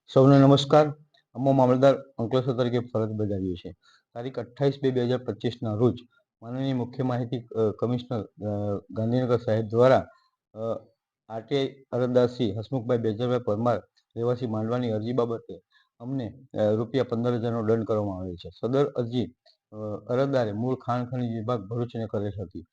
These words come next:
તે અરજી, અ, પ્રાંત અધિકારી શ્રી, અ, સાહેબ અંકલેશ્વરને મોકલવામાં આવી હતી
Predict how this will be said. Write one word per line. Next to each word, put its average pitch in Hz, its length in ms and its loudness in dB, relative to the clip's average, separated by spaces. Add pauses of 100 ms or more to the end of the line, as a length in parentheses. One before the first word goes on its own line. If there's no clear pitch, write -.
(280)
તે 151 100 -10
અરજી, 120 400 -6 (380)
અ, 104 40 -14 (560)
પ્રાંત 123 260 -4
અધિકારી 120 360 -2
શ્રી, 120 260 -6
અ, 110 420 0 (280)
સાહેબ 117 280 2
અંકલેશ્વરને 117 640 -2
મોકલવામાં 107 460 -2
આવી 95 200 -8
હતી 87 280 -14